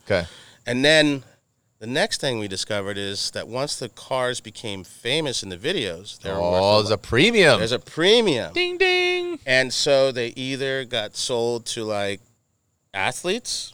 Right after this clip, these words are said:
Speaker 1: Mm-hmm.
Speaker 2: drug dealers,
Speaker 1: Okay.
Speaker 2: or they went to Japan.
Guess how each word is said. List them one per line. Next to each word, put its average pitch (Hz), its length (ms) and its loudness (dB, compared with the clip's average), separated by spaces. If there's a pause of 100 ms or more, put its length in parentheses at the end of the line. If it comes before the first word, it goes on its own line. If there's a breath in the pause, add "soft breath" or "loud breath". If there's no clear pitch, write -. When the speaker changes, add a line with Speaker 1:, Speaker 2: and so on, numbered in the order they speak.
Speaker 1:
Mm-hmm. 87 320 -8 (480)
Speaker 2:
drug 120 280 0
dealers, 165 720 -2
Speaker 1:
Okay. 95 380 -4 (360)
Speaker 2:
or 127 220 2
they 127 120 4
went 117 220 0
to 117 60 -10
Japan. 104 400 -2